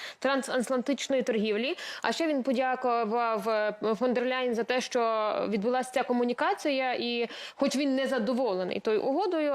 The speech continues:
але вважає, що інших результатів, е, ймовірно, не можна було досягнути. Е, що з цього приводу? Чи справді це покращить, е, відносини між двома економіками, як ви сказали?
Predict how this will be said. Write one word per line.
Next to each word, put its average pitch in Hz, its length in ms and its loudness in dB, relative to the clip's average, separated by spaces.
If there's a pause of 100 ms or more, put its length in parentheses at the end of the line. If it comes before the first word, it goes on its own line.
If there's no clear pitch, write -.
але 277 220 0
вважає, 240 440 0
що 247 160 -2
інших 277 400 -2
результатів, 233 720 0
е, 208 100 0
ймовірно, 226 380 -2
не 220 80 0
можна 220 260 0
було 208 160 0
досягнути. 208 600 -4 (600)
Е, 233 140 -2
що 339 200 -2
з - 40 -4
цього 240 220 0
приводу? 208 360 0
Чи 254 100 -2
справді 269 420 0
це 247 120 0
покращить, 220 600 -2
е, 202 300 0
відносини 202 500 0
між 214 120 0
двома 214 240 0
економіками, 208 520 -2
як - 140 -6
ви 220 80 -2
сказали? - 380 -8